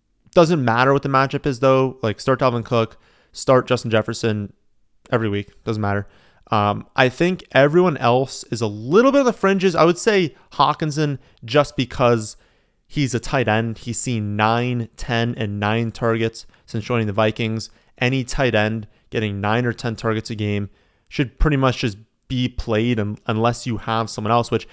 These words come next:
you probably don't. I mean, you drafted Hawkinson, what, like, the fifth, sixth round. The odds that you also have another high-end tight end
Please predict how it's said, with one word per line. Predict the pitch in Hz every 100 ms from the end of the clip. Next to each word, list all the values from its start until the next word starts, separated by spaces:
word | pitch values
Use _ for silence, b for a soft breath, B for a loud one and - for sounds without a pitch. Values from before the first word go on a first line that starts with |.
| B B
you | 120
probably | 131 117
don't. | 101 117 107
I |
mean, | 101
you | 101
drafted | 110 104 101
Hawkinson, | 104 104 113 113 104
what, | 104
like, | 107 -
the |
fifth, | 110 123 113 -
sixth | 120 - -
round. | 110 107 104 101 - b b
The | - 123
odds | 113 113 110
that | 117 -
you | 113
also | 110 113 - 113
have | 117 107
another | 104 107 117 123 120
high-end | 117 113 110 107 104
tight | - 113 107
end | 104 104